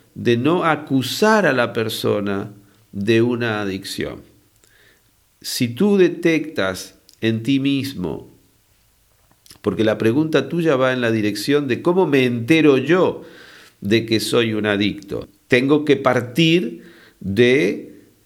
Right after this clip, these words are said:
no connotar peyorativamente el hecho de que soy adicto a algo,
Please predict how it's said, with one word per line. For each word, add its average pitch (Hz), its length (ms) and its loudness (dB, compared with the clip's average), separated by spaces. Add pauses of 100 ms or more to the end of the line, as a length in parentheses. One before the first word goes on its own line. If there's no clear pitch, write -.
(120)
no 151 840 2 (500)
connotar 147 1200 2
peyorativamente 147 1700 2 (140)
el 127 160 4
hecho 127 480 0 (160)
de 120 180 0
que 135 600 -2 (180)
soy 110 400 0
adicto 120 580 0
a 104 220 0
algo, 120 420 -4